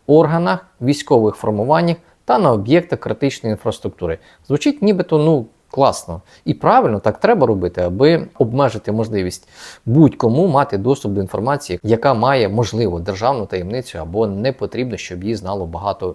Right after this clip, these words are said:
інших сторонніх людей. Що мовиться, власне, у повідомленні?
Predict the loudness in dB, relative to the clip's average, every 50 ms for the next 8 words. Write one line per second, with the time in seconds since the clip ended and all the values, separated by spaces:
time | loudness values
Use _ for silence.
0 | -10 _ _ -2 0 0 -2 -4 -10 -14 -20 -6 _ -2 -2 -2 -2 -6 -6 -6
1 | -6 -6 -6 -10 -14 _ _ -14 0 0 2 4 4 4 4 4 2 0 0 2
2 | 2 0 2 -2 -6 -4 -2 -2 -2 -2 -2 -4 -6 -8 -10 -12 -12